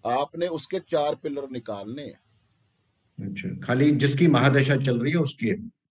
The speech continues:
Speaker 2: या राहु की चल रही है तो राहु के, केतु की चल रही है तो केतु की,
Speaker 1: केतु
Speaker 2: जो आपने
Speaker 1: की।
Speaker 2: च-,
Speaker 1: बिल्कुल।
Speaker 2: उसके,
Speaker 1: बाकी
Speaker 2: उसके
Speaker 1: जितने भी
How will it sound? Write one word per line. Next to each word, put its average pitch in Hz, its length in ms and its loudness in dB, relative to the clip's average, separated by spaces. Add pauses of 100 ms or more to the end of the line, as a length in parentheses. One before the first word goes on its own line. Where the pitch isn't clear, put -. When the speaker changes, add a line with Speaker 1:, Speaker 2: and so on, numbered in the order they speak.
(960)
Speaker 2:
या 101 460 -2
राहु 117 280 4
की 147 140 4
चल 139 160 4
रही 147 120 4
है 147 60 6
तो 143 100 4
राहु 123 280 4
के, 180 200 6
केतु 147 380 0
की 143 100 2
चल 117 180 2
रही 117 120 0
है 135 80 2
तो - 80 2
केतु 131 360 2
की, 113 160 0
Speaker 1:
केतु - 340 -8
Speaker 2:
जो 123 120 2
आपने 120 320 2
Speaker 1:
की। - 60 2
Speaker 2:
च-, 113 320 -4 (440)
Speaker 1:
बिल्कुल। 92 440 -4 (500)
Speaker 2:
उसके, 139 320 6
Speaker 1:
बाकी 160 120 8
Speaker 2:
उसके 170 300 6
Speaker 1:
जितने - 180 2
भी - 340 -12